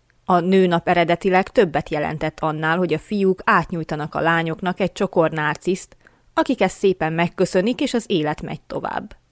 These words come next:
Munkásmozgalmi és egyenjogúsági törekvésekről volt szó, vagyis arról, hogy a nők számára is elérhetővé váljon a lehetőség az önálló egzisztencia kialakítására.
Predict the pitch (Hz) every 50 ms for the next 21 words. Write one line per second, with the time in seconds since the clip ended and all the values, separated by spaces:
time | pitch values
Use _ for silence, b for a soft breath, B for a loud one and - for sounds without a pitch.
0 | _ _ _ _ - 196 196 185 175 - - 165 170 - - 175 175 165 175 170
1 | 180 175 175 180 196 220 - 254 - - - 214 180 160 165 160 160 160 156 151
2 | 156 160 - - 151 156 156 156 - 180 165 156 156 - - 165 151 - - -
3 | - - - 156 156 156 151 156 151 - - - - 165 170 196 b b b b
4 | b b - 240 262 247 269 - - - 262 190 160 160 165 165 175 175 180 165
5 | 165 156 160 170 170 160 - - - 175 170 165 165 160 160 160 160 156 165 -
6 | - 175 185 180 175 170 175 170 - 180 175 165 165 170 160 165 165 160 170 170
7 | 160 160 160 156 160 165 175 175 - - 175 175 - - 202 202 208 - - 240
8 | - - 220 180 160 156 160 160 156 165 - 175 175 165 151 180 170 - - 180
9 | 165 160 156 - - 156 156 160 - - - 160 - 165 165 - - - - -
10 | - - - 170 - - - - - - - - -